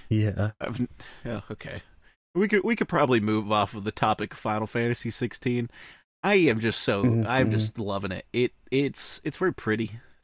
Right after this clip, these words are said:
Speaker 2: very pretty, very vibrant colors. Your abilities really contrast the world around you because they're very sparkly. Since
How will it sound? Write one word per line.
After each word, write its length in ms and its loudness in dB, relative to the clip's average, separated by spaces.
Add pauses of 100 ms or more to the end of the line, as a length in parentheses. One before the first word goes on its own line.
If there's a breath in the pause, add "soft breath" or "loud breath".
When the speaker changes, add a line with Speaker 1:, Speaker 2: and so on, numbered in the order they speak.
(120)
Speaker 2:
very 120 0
pretty, 420 -8
very 180 -2
vibrant 420 -2
colors. 460 -6 (1700 soft breath)
Your 460 2 (160)
abilities 1300 0 (320)
really 640 2
contrast 1080 -2
the 120 -6
world 400 -4
around 440 -6
you 320 0 (100)
because 640 -2
they're 240 -4
very 500 -2
sparkly. 840 -2 (580 soft breath)
Since 380 -2